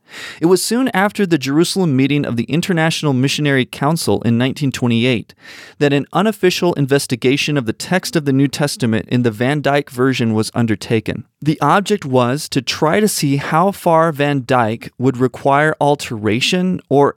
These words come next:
adaptation in the light of the Nestle text,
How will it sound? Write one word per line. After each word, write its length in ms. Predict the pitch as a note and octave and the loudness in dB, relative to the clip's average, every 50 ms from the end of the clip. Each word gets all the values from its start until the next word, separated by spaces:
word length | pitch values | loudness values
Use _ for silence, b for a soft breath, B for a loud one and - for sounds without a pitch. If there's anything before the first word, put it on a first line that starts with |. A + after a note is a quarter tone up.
| _ - | _ -4
adaptation 1000 | C#3 C#3 D#3 E3 F3 E3 - - - E3 E3+ E3+ - - B2+ G2+ F#2 G2+ A2 - _ _ | -2 0 0 0 -2 -4 -8 -14 -10 -8 -6 -6 -4 -4 -4 -4 -4 -4 -6 -8 _ _
in 140 | - B2+ B2 | 0 0 2
the 100 | A#2+ G#2+ | 2 0
light 400 | G#2+ A2 B2 A#2+ B2+ D3 D#3 - _ _ - | 0 0 0 2 2 0 -2 -6 _ _ -4
of 160 | - A#2+ A2+ | -2 -2 -2
the 80 | A2+ A2 | -2 -4
Nestle 460 | G#2+ A2 A2+ A2+ - - B2+ A#2+ A2+ | -2 0 -2 -2 -2 -2 -2 -2 -4
text, 600 | - - - D3 B2 - - - - - - | -4 -4 -4 -2 -2 -4 -6 -12 -14 -14 -14